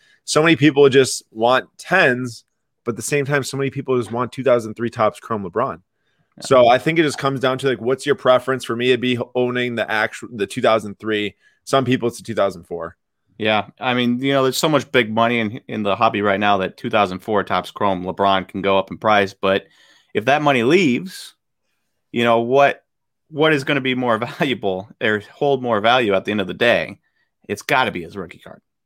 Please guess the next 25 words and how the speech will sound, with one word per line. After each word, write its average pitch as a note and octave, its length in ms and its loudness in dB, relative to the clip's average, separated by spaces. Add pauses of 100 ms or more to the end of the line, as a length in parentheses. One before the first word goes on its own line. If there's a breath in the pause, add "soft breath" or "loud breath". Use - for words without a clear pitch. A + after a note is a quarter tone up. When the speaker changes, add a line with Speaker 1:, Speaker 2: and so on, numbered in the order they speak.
(120)
Speaker 1:
Yeah, A2 280 0
I'd, G#2+ 260 0
I'd A#2+ 240 2
think C3+ 160 -4
so B2 240 0
as F#2+ 220 -2
well. F#2 360 -4 (300)
Um, C#3 140 2
especially G3 460 2
because E3+ 300 6
here's D3+ 220 4
the D3 100 8
other D3+ 160 4
point, G#2+ 420 -6
is A#2+ 200 -4
that C3+ 340 4 (1040)
we E3+ 140 2
don't G#3 180 4
know E3 300 4
the D3+ 120 4
exact C3 400 2
P C3+ 140 0
S A#2+ 160 -2
A A2 60 2
backlog, F2+ 640 -6